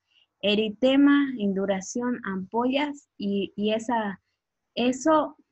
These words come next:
va avanzando, provoca una isquemia y luego va necrosando. Entonces hay que hacer limpiezas quirúrgicas en ese caso.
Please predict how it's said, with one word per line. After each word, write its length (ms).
va 220
avanzando, 760
provoca 320
una 120
isquemia 480
y 40
luego 300
va 200
necrosando. 920
Entonces 400
hay 100
que 100
hacer 300
limpiezas 560
quirúrgicas 760
en 160
ese 260
caso. 300